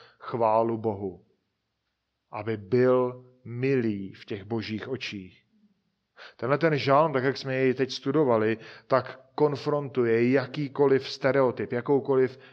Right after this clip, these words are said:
mělkost křesťanského života. Dokazuje nám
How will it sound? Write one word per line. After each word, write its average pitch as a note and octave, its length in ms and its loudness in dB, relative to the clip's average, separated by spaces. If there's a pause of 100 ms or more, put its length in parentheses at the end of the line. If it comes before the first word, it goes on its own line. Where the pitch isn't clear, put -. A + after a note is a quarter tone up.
mělkost C3+ 840 2
křesťanského A#2 840 -2
života. A#2 480 -6 (920)
Dokazuje C#3+ 500 2
nám C#3+ 340 4